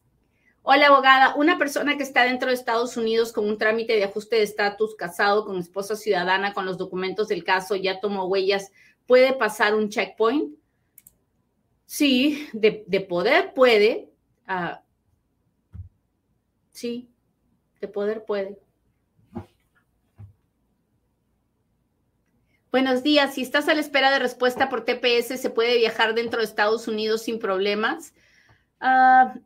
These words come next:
no puedo decirle que sin problemas, le puedo decir que se puede porque tiene trámite pendiente y tiene la carta de recibo, pero yo lo evitaría. Yo evi-, evitaría situaciones donde no voy a tener paz y tranquilidad,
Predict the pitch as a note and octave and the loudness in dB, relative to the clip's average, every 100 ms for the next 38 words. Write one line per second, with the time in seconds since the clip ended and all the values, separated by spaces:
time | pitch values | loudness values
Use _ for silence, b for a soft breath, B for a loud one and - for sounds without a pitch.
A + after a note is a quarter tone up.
0 | - C4 E4 F4+ G4+ E4+ C#4 D4+ D4+ E4 | -4 2 2 4 2 2 2 0 0 -2
1 | E4 - B3 A3 G#3 A#3 C#4 A#3+ A3+ B3+ | -4 -2 -2 0 0 2 0 0 -4 -4
2 | G#3+ G3 B3 B3+ A4+ E4+ B3 - B3+ - | -8 -4 -2 0 -2 -4 -10 -10 -12 -8
3 | A3+ - A#3+ A#3+ A#3 A3+ G#3 F#3 G#3+ A3 | -8 -4 -2 0 -2 -4 -10 -4 -4 -2
4 | A3 A3+ A#3 A3 F#3+ G3 A3 A3 G#3+ G#3 | -4 -4 -6 -6 -4 0 0 -2 -8 -6
5 | G#3+ G#3 G3 G3 G3 A3 G#3+ F#3+ E3+ - | -6 -4 -4 -4 -4 -4 -4 -4 -8 -8
6 | A3 F#3 F#3+ _ _ _ _ C#4+ C#4 B3 | -6 -6 -8 _ _ _ _ 0 0 0
7 | C4+ D4+ D4+ C#4 C#4 F#3+ G3 F3 C#3+ E3+ | 2 2 2 -2 -2 -4 -4 -8 -10 -4
8 | A3 C4+ C#4 - A#3 A3+ G#3 A3 B3+ D4 | -2 -2 -6 -6 -4 -4 -2 -2 0 -4
9 | D4 C4 G#3+ G3+ A#3 A#3 B3+ B3 G#3+ G3 | -4 -6 -6 -4 -4 -2 -4 -2 -2 -2
10 | G3 G#3+ A3 A#3 A#3 A3 F#3+ G3 G3 G#3 | -2 -2 0 0 0 -4 -6 -6 -6 -8
11 | G#3 - G#3 G3 F#3+ E3 E3+ | -8 -8 -6 -4 -6 -4 -4